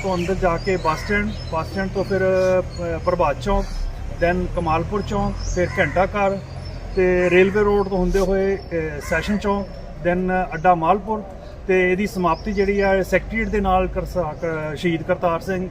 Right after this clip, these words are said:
ਸਰਾਭਾ ਦੇ ਜਿਹੜੀ ਮੂਰਤੀ ਹੈ ਉਸ ਜਗ੍ਹਾ ਦੇ ਉੱਤੇ ਇਹਦੀ ਪ੍ਰੋਪਰ ਜਿਹੜਾ ਸਮਾਪਨ ਕੀਤਾ ਜਾਏਗਾ। ਔਰ ਸ਼ੁਰੂ ਹੋਣ ਤੋਂ ਪਹਿਲਾਂ ਅਸੀਂ ਸਾਰੇ ਰਲ ਕੇ ਇਹ ਸ਼ਪਥ ਗ੍ਰਹਿਣ ਕਰਾਂਗੇ ਵੀ ਜਿਹੜਾ ਆਉਣ ਵਾਲਾ ਜਿਹੜਾ ਪਹਿਲੀ ਜੂਨ ਹੈ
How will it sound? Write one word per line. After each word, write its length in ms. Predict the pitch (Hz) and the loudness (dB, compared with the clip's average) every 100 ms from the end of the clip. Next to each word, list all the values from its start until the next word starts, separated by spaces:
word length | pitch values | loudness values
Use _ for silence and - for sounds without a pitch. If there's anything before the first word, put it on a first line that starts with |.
| - | -8
ਸਰਾਭਾ 360 | 160 170 196 190 | -6 -2 0 2
ਦੇ 160 | 180 | 0
ਜਿਹੜੀ 500 | 175 170 170 165 156 143 - | -2 -4 -2 -4 -4 -8 -8
ਮੂਰਤੀ 340 | 165 165 202 180 | -6 -4 -2 -2
ਹੈ 100 | 135 - - - - - | -2 -4 -8 -12 -14 -6
ਉਸ 220 | 202 233 190 | 2 2 2
ਜਗ੍ਹਾ 220 | 202 196 | 0 2
ਦੇ 80 | 185 | 0
ਉੱਤੇ 240 | 185 180 | 0 -2
ਇਹਦੀ 240 | 170 175 | 0 -2
ਪ੍ਰੋਪਰ 580 | 165 165 143 170 165 160 151 | -2 -6 -4 -2 0 -2 -4
ਜਿਹੜਾ 240 | 151 143 | -4 -6
ਸਮਾਪਨ 400 | - 160 139 156 | -4 -4 -2 -6
ਕੀਤਾ 280 | 151 139 165 | -10 -6 0
ਜਾਏਗਾ। 340 | 175 175 196 208 - - - | 0 0 -2 -10 -16 -16 -8
ਔਰ 200 | 170 165 | -2 -2
ਸ਼ੁਰੂ 340 | 165 202 240 262 | 0 -2 0 2
ਹੋਣ 160 | 214 | 2
ਤੋਂ 120 | 208 196 | 0 2
ਪਹਿਲਾਂ 340 | 196 190 165 - - - - 175 | 2 2 0 -4 -14 -14 -10 -8
ਅਸੀਂ 420 | 160 185 180 175 | -4 2 4 4
ਸਾਰੇ 360 | 165 175 185 208 | 2 2 4 4
ਰਲ 200 | 165 170 | 2 0
ਕੇ 320 | 170 202 147 - | 2 0 0 -2
ਇਹ 80 | 180 | -2
ਸ਼ਪਥ 300 | - 185 220 | 0 0 0
ਗ੍ਰਹਿਣ 300 | 196 208 196 | 2 2 2
ਕਰਾਂਗੇ 380 | 180 160 156 151 - - | 2 0 -4 -10 -12 -10
ਵੀ 140 | 170 175 | -4 0
ਜਿਹੜਾ 520 | 170 170 165 156 147 - | 2 2 2 0 -6 -4
ਆਉਣ 200 | 165 170 | 0 2
ਵਾਲਾ 400 | 175 180 175 170 | 4 6 6 4
ਜਿਹੜਾ 220 | 165 160 160 - - | 0 -4 -6 -10 -6
ਪਹਿਲੀ 260 | 175 185 202 | -2 0 0
ਜੂਨ 280 | 160 175 185 | 0 2 2
ਹੈ 120 | 139 | 0